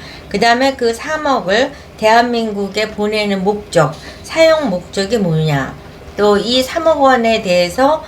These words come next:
어, 해외에서 수익을 창출했을 때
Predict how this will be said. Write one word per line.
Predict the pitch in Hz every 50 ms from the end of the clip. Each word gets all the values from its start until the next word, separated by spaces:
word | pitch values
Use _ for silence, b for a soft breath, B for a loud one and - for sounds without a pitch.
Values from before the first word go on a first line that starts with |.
| B B B B B B -
어, | 170 180 180 175 175 180 175
해외에서 | 185 - 202 233 269 302 294 285 262 240 220 214 202 220 208
수익을 | 208 - - 311 302 294 247 240 233 226 226
창출했을 | - 277 294 277 - 285 269 233 208 196 - - 170 165 151 -
때 | - 156 160 170 196 254 262